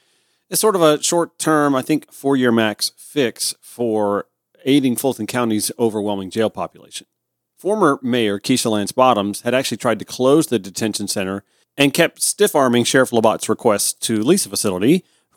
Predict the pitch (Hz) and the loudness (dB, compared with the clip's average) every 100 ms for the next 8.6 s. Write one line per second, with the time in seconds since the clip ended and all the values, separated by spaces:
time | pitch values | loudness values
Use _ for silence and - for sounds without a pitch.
0 | - 92 - 98 87 80 82 87 147 139 | -14 -8 -8 -8 -10 -10 -8 4 6 6
1 | 151 151 92 90 87 87 87 - 92 180 | 4 0 -2 -2 -2 -2 -4 -6 4 6
2 | 190 190 - - 104 - 98 - - 104 | 6 2 -2 -8 -10 -8 -10 -10 -2 -2
3 | 90 87 - 160 165 151 151 - - _ | -2 -6 -6 2 4 4 -2 -4 -10 _
4 | _ _ 135 139 143 143 135 131 151 160 | _ _ 0 2 4 2 0 0 2 4
5 | 127 123 104 98 98 - _ _ _ 117 | 4 4 2 2 2 -2 _ _ _ 2
6 | 123 117 113 104 - 180 123 113 104 107 | 4 4 2 -2 0 2 2 0 -2 -4
7 | 113 _ _ _ _ 120 123 131 104 107 | -6 _ _ _ _ 0 2 0 -2 -4
8 | 107 107 - 113 98 101 | -2 -4 0 0 0 -4